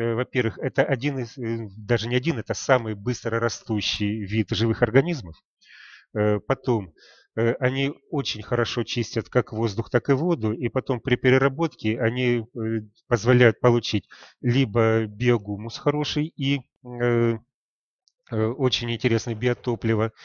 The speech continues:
и газ, э, либо же пластики экологически чистые, которые, попадая в природную среду, разлагаются в течение шести лет. То есть и такое направление сегодня считается одним из, э, наиболее перспективных.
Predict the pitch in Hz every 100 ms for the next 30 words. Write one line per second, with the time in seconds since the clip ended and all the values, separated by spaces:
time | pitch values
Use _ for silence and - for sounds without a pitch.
0 | - - - 117 113 120 110 110 110 -
1 | - - - 131 127 135 143 180 147 123
2 | 123 107 95 - 98 113 - 120 120 -
3 | - 156 - 185 123 - 123 131 120 127
4 | 139 113 131 127 123 120 - 123 120 -
5 | 127 127 127 127 - 147 135 113 120 135
6 | - 101 - 120 101 98 - 90 78 _
7 | _ _ _ - - _ - 131 127 -
8 | 156 139 139 139 151 - 165 170 165 175
9 | 190 208 156 - 170 160 - - 143 -
10 | 127 131 151 127 113 - 120 117 113 120
11 | 123 135 127 113 - 107 - - 85